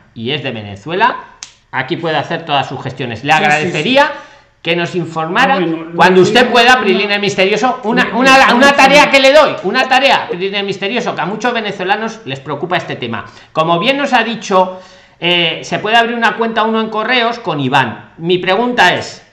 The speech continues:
Speaker 1: tarea pa' usted, si algún día puede ir a una oficina de correos, si con el pasaporte venezolano caducado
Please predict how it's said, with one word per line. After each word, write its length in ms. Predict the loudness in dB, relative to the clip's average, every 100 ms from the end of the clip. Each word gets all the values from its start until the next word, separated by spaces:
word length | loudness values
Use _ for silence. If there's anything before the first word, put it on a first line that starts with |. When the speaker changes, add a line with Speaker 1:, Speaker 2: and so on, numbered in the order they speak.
| _
Speaker 1:
tarea 340 | -2 0 2 0
pa' 80 | -2
usted, 420 | -4 -10 -10 -12
si 140 | -10 -8
algún 220 | -4 -2
día 180 | 0 0
puede 140 | 2
ir 120 | 2
a 40 | 0
una 100 | -4
oficina 380 | -6 -8 -4 -4
de 80 |
correos, 320 | -4 -6 -6 -6
si 140 | -8
con 180 | -8 -6
el 100 | -4
pasaporte 540 | -4 -4 -6 -6 -4
venezolano 680 | -4 -4 -6 -4 -2 -2 -2
caducado 680 | 0 0 -2 2 2 2